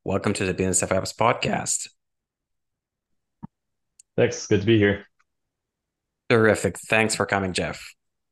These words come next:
Speaker 1: All right. Um, I don't think anybody in the app industry would argue with the fact that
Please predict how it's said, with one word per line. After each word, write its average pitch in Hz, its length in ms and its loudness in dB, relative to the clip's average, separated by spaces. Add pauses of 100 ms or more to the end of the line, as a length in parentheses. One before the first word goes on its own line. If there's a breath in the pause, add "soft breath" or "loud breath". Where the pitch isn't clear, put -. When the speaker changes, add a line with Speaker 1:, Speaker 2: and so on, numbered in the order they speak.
(140)
Speaker 1:
All 123 80 4
right. 110 280 4 (300)
Um, 113 440 4 (260)
I 110 140 -4 (220)
don't 175 300 4
think 147 320 0
anybody 107 500 4
in 98 100 0
the 95 160 0
app 92 120 -4
industry 95 480 -2
would 92 240 -2
argue 92 800 -2
with 92 100 -6
the 92 80 -6
fact - 760 -2
that 92 340 -4